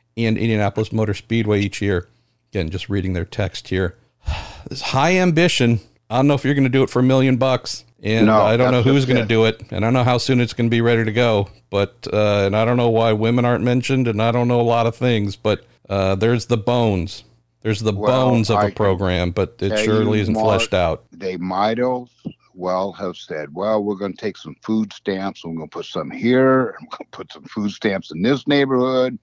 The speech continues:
Speaker 2: and we're gonna put some food stamps in," uh, it, it sounded very bad. It sounded very weak.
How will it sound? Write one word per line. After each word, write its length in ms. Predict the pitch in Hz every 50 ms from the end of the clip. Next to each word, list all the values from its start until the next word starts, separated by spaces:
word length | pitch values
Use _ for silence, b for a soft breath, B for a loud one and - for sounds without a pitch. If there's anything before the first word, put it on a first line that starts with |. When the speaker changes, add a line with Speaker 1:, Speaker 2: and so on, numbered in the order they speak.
| b b b b b b b b
Speaker 2:
and 100 | 85 92
we're 100 | 104 104
gonna 160 | 98 104 98
put 220 | 87 - - 120 107
some 220 | - - 101 92
food 260 | - - 127 127 131
stamps 560 | 117 - - - 113 110 110 113 107 - - 107
in," 240 | 98 95 95 95
uh, 220 | 92 87 85 80 76 b b b b b b b _ -
it, 140 | 107 104 - -
it 180 | 110 98 85
sounded 480 | - - - 123 110 104 95 87 82 - _ _ _ _ -
very 300 | 123 131 131 123 113 104
bad. 420 | 90 82 85 82 80 78 80 82 _ _ _ _ _
It 180 | - 92 82
sounded 420 | - - 113 104 95 90 87 82 -
very 400 | 78 78 107 113 117 113 110 104
weak. 340 | 95 90 92 90 87 85 -